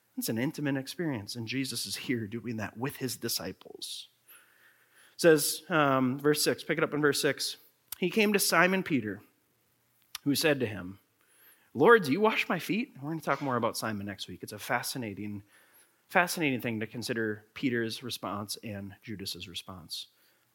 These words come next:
Let's consider it quickly, though. Simon Peter says, "Lord, do you wash my feet?" Like, the lowliest of the lows. And see the juxtaposition? "Lord, Master, you wash my feet?"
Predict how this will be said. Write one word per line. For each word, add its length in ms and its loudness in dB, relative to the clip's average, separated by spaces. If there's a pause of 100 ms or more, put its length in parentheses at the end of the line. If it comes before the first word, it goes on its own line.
(240)
Let's 140 -6
consider 420 -10
it 80 -14
quickly, 320 -16
though. 300 -16 (960)
Simon 280 -2
Peter 200 -4
says, 420 -6
"Lord, 320 -4 (600)
do 80 -8
you 60 -4
wash 220 -6
my 100 -4
feet?" 280 -8 (1300)
Like, 180 -18 (320)
the 100 -4
lowliest 540 -4
of 80 -6
the 100 -4
lows. 720 -4
And 160 -2 (920)
see 180 0
the 100 0
juxtaposition? 880 2
"Lord, 380 4 (100)
Master, 920 0 (880)
you 140 -2
wash 240 2
my 100 2
feet?" 280 4